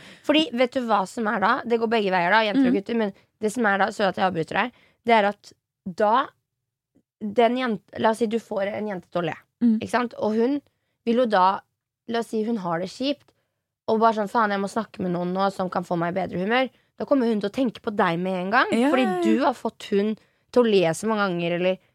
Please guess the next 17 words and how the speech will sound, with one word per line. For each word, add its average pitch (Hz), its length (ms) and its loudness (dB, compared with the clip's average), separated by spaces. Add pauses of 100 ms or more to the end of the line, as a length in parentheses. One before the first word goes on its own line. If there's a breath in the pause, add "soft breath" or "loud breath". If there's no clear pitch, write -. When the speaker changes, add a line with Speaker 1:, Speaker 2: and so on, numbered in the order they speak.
(220)
Speaker 1:
fått 220 140 -4
hun 220 100 0
til 214 80 -2
å 196 40 -10
føle 208 200 0
seg 185 220 0
bra, 180 260 2
da. 508 200 2 (360 soft breath)
At 233 80 4
Speaker 2:
Mm. 208 80 0
Speaker 1:
da 196 160 6
er 208 60 4
det 277 80 0 (100)
lett - 300 -8
å 220 80 -2
bare 208 280 4
ringe, 180 760 -2